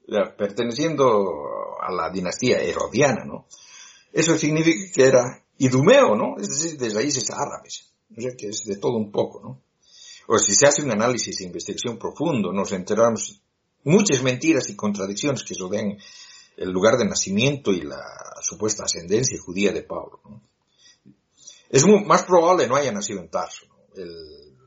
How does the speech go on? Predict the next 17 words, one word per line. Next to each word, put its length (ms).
San 400
Jerónimo, 560
que 80
es 100
el 100
autor 280
de 60
la 100
Vulgata 420
Latina, 460
uno 180
de 80
los 360
padres 340
de 80
la 60
Iglesia, 600